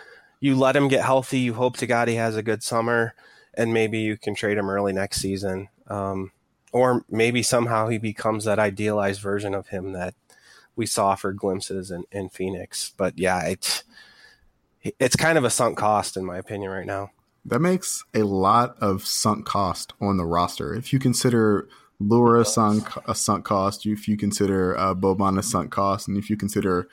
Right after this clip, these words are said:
Speaker 2: Langston Galloway a, uh, is rapidly approaching sunk cost territory, that's almost thirty million dollars of, uh, sunk cost. On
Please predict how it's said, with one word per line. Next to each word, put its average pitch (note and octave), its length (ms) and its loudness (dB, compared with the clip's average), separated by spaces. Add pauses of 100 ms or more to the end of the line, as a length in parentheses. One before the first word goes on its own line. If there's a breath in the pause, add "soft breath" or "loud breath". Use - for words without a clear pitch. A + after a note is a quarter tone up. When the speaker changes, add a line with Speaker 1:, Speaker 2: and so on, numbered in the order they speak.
(260 soft breath)
Speaker 2:
Langston G2 400 0
Galloway F2+ 600 0 (120)
a, E2+ 260 -4
uh, D#2 300 -6 (500)
is G#2 240 0
rapidly F#2+ 480 2
approaching F#2 600 0
sunk - 340 -2
cost - 360 -4
territory, G2 580 0 (400 loud breath)
that's G#2+ 160 0
almost C3+ 260 2
thirty A#2+ 180 4
million G#2 260 4
dollars E2+ 400 -2
of, D#2 160 -10
uh, D#2 120 -6
sunk - 320 -8
cost. E2 340 -6 (560)
On F2 280 -2